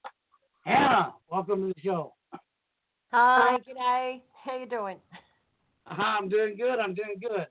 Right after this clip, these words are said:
Speaker 1: And so as I promised, or as I told you, I found a woman that has gonna become part of this show now, so you might wanna get used to it. Yes, there's a female in the dating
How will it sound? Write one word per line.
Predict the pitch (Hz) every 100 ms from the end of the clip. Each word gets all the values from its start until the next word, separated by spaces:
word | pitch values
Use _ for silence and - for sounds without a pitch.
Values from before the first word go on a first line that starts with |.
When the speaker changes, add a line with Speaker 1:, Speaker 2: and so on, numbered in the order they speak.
| _ _ _ _ _ _ 180
Speaker 1:
And | 185 -
so | 220 208
as | 226 233
I | 233
promised, | - 254 294 254 226 220 _ _ _ _ _ _ _ _ -
or | 180 220
as | 233
I | 240
told | 208 285 302 202
you, | 202 196 196
I | 190 175 _
found | 220 254
a | 233
woman | 202 202 202 190
that | 170 - _ _ _ _ _ -
has | 185 170
gonna | 214 226
become | 220 - 240 190
part | 226 240
of | 240
this | 202
show | - 247 254
now, | 196 190 196 -
so |
you | 185
might | 180 190
wanna | 190 185
get | 170 185
used | 180 208 -
to | 185
it. | 202 _ _ _ _ _ _
Yes, | 160 175 202 -
there's | 202 185
a |
female | - 214 214 214 214 208
in | 202
the | 180
dating | 190 208 214